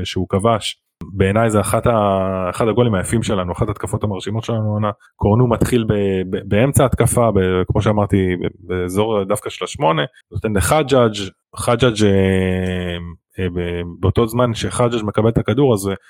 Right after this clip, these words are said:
ליאור נצמד לקו, הוא מושך איתו שחקן, אה, ואז יש את הדאבל פאס עם שרי, שרי יורד גם אחורה מדרגה, והם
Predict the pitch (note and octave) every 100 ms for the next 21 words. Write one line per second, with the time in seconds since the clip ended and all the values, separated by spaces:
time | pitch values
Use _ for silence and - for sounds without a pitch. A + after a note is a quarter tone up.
0 | - _ - G#2 B2 A2+ G#2 - A#2+ A2
1 | C#3+ A#2 G2+ F#2+ A#2+ B2 - - G2 -
2 | D3 F#3+ F#3+ _ - F#2 F#2 F#2 F2+ A#2+
3 | A#2 A2 - _ A#2+ A2 A#2 A#2 C3+ C#3
4 | C#3 C#3 - G2+ - G#2+ A2 D3+ E3 -
5 | G#2 A2+ A2 G2+ A#2 G#2+ A#2 A#2 A2 G#2
6 | G2 G2 G#2+ G2 F2+